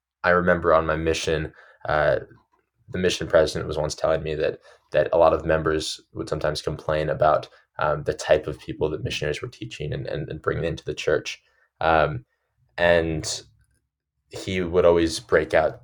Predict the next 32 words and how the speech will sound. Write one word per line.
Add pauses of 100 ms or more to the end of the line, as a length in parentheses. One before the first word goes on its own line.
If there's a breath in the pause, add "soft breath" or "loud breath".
(160)
this
scripture (540 soft breath)
and
he
would
read
it
and
he
would
say,
"Look,
this
is (200)
who
Christ
was
ministering
to," (480)
right?
It
wasn't
the, (400)
the
rich, (120)
um,
nobles.
It
was, (340 soft breath)
um,
the
poor,